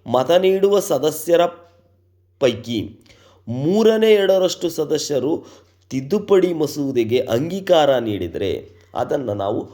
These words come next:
ವಿಶೇಷ ಬಹುಮತದ ತಿದ್ದುಪಡಿ, ಅಂದ್ರೆ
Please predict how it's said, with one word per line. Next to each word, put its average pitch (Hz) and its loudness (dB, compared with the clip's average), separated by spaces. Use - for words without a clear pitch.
ವಿಶೇಷ 139 0
ಬಹುಮತದ 131 -2
ತಿದ್ದುಪಡಿ, 101 -6
ಅಂದ್ರೆ 131 -2